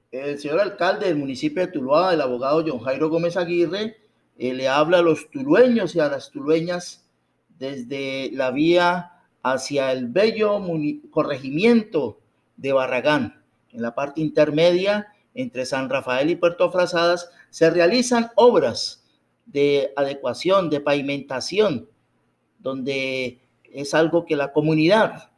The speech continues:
está recibiendo con mucho agrado. Así que,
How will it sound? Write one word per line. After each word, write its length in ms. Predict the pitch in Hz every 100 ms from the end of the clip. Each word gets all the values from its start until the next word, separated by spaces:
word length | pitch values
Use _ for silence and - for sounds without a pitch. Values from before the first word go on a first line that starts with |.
| _ _
está 260 | 123 - 143
recibiendo 560 | 160 151 139 143 151
con 180 | 151 135
mucho 400 | 135 131 143 -
agrado. 480 | 131 127 131 123 113 _ _ _ _
Así 380 | 131 127 151 147
que, 640 | 165 160 160 151 139 120